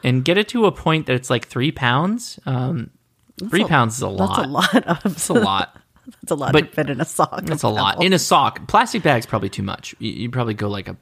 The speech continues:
Speaker 1: a pound, maybe like that. Uh, and then tie off the line. Hopefully you're us-, you're using a line that will pass through the trees appropriately. So here's the toss method. Um,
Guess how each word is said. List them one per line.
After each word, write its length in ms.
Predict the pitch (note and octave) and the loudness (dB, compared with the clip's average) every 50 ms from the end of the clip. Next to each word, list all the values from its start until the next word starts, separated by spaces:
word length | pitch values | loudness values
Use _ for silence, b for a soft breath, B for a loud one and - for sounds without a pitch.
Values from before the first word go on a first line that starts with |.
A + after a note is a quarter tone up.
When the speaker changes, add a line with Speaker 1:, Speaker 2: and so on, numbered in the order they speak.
| _ - - | _ -8 -8
Speaker 1:
a 100 | G2+ F#2 | -8 -8
pound, 460 | - - G#2 G2+ F#2+ G2 G2+ G2 - _ b b b b b b b | -8 -8 -6 -6 -6 -6 -6 -8 -10 _ b b b b b b b
maybe 180 | G2 F#2+ G2+ | -8 -6 -4
like 160 | G2 G#2 G2+ - | -6 -6 -6 -6
that. 200 | G#2 G2+ - - B B B B B B B B B B | -8 -10 -10 -12 B B B B B B B B B B
Uh, 220 | B A#2+ B2 A#2 - - | B 4 4 4 4 4
and 160 | - B2+ B2+ | 4 4 6
then 180 | C3+ C#3 C3 C3 | 4 4 2 0
tie 300 | - - - E3 F3 G3 | 0 2 2 4 4 6
off 240 | G#3 G#3+ G#3+ - - | 6 4 4 4 2
the 80 | D#3+ | 0
line. 580 | C3 A#2+ A#2 A#2 A#2 A2+ G#2+ G2+ G2 G2 G2+ G#2+ | 2 2 2 4 4 6 6 4 4 2 0 0
Hopefully 380 | A#2 C#3 F3+ F#3 - - F3 | 2 2 0 0 2 0 2
you're 160 | D3 C3 B2 A#2+ | 2 4 2 2
us-, 220 | A2+ A#2 A2+ - - | 2 0 -4 -4 -2
you're 320 | - A2+ G2 G#2+ A2 A2 A2 | -2 -2 0 2 2 2 2
using 1040 | A2 A2 G2+ G2+ G#2+ A2 A#2 A2+ A2+ A#2 B2 C#3 D3 C3+ B2+ A#2+ A2 G#2 G#2 G#2 - | 2 0 0 -2 -4 -4 -2 0 2 4 4 4 4 4 2 2 2 2 2 0 0
a 140 | - G#2+ G2+ | 0 0 0
line 420 | G2 G2+ G#2 G2+ G2+ G#2 G#2 G2+ | 0 0 2 2 4 4 4 2
that 100 | G#2 - | 2 0
will 140 | - G2+ G2 | -2 -2 -2
pass 400 | - - - A2 A2 G#2 - - | -4 -4 -2 -2 -2 -2 -4 -6
through 80 | - G#2+ | -6 -6
the 100 | G2+ G2+ | -6 -6
trees 320 | - - - G2+ G2 G2+ | -6 -4 -4 -4 -4 -4
appropriately. 680 | - - - - G2+ F#2+ - G#2+ G2+ - - - - B B B B B B B B B B B | -6 -6 -4 -2 -2 -2 -2 -4 -4 -4 -4 -6 -8 B B B B B B B B B B B
So 160 | - - E3 | 0 2 4
here's 280 | D3+ C3+ A3 C4+ D4+ C#4+ | 4 4 4 2 2 2
the 120 | - C3+ | 0 -2
toss 540 | - - - - - A2+ A2+ A2+ A2+ - - | -2 -2 -2 2 4 4 4 4 2 0 -4
method. 440 | G2 F#2 F2 G2 - - - - - b b b b b b b b b b _ - | -4 -4 -6 -6 -8 -10 -12 -12 -14 b b b b b b b b b b _ 2
Um, 380 | B2+ C3 C3 B2+ B2+ B2 - | 4 6 6 6 6 4 2